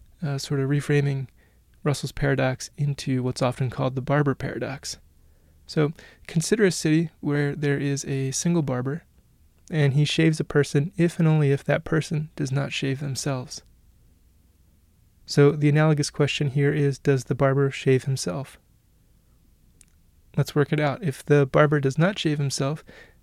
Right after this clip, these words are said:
then he must shave himself because he shaves all of those people who do not shave themselves. So if he does shave himself, then he must not shave himself because,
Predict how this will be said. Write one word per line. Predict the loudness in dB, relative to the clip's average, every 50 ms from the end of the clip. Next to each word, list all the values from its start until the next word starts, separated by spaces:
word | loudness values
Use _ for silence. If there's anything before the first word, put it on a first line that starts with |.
| _ 0
then | 2 2 2 2 0 -2
he | -2 0 2
must | 2 4 4 4 2 0 -2 -10 -8
shave | -2 2 4 4 4
himself | 4 2 0 0 2 2 0 0 -2
because | -4 -4 0 0 0 0 0
he | 0 0 0
shaves | 0 2 2 2 4 2 2 0
all | -2 0 0 0 0
of | 2
those | 2 2 0 0
people | 0 -2 0 0 0 -2 -2 -4 -6 -6 -4
who | -2
do | -2 0
not | 0 -2 -2 -2
shave | -2 0 0 0 0
themselves. | -2 -6 -8 -10 -10 -10 -12 -14 -16 -16 -18 -20 _ _ _ _ _ _ _ _ _ _ _ _ _ _ _ _ _ _ _ _ -20 -20 -20 -20 -20 -20 -20 -20 -20 _
So | -6 0 2 2 2 2 0 -2 _
if | -2 -2 0
he | 0 -2
does | -2 0 -2 -2 -2
shave | 0 2 2 2 2
himself, | 0 -2 -4 -4 -4 -4 -4 -6 -8 -14 _ _ _ _ _ _ -8 0
then | 2 4 4 4 4 2 -2 -4
he | 2 4 6 6
must | 8 6 6 4 2 -2 -2 0
not | 2 4 4 2 2
shave | 2 2 4 4 4
himself | 2 -2 -4 -2 -2 -2 -2 -2 -2 -4
because, | -4 0 0 0 -2 -2